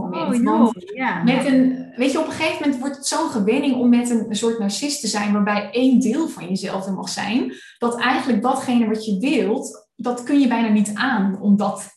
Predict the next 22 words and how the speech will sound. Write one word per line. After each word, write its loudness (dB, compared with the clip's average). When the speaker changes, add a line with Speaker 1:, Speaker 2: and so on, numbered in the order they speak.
Speaker 1:
aan -2
te -2
trekken, -4
zeg -8
maar. -6
Dus -2
Speaker 2:
Ja. -4
Speaker 1:
wij 2
zijn 2
een 0
paar 0
maanden 0
uit -2
elkaar -4
geweest -4
en -2
toen -2
weer -2
bij 4
elkaar 0
gekomen -10
ook. -16